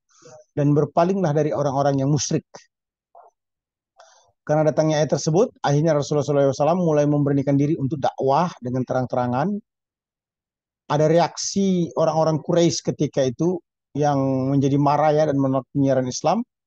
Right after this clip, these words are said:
yang dibawa oleh Nabi, hingga sampai nyawa Nabi Muhammad itu hampir terancam mati. Jadi kerasulan Nabi Muhammad sallallahu alaihi wasallam di tahun yang kesepuluh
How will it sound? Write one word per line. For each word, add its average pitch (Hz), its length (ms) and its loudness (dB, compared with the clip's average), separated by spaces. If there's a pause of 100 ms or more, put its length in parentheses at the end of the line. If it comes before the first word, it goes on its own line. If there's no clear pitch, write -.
(420)
yang 135 80 2
dibawa 131 320 2
oleh 135 80 2
Nabi, 135 400 0
hingga 147 320 0
sampai 135 560 0
nyawa 143 240 2
Nabi 139 240 0
Muhammad 135 320 0
itu 165 240 -2 (560)
hampir 135 560 0
terancam 135 400 0
mati. 127 400 -4 (1700)
Jadi 160 240 0
kerasulan 233 480 2
Nabi 220 160 2
Muhammad 202 160 2
sallallahu 190 240 2
alaihi 170 80 0
wasallam 175 240 2
di 208 160 2
tahun 180 360 0 (120)
yang 175 40 -2
kesepuluh 175 840 0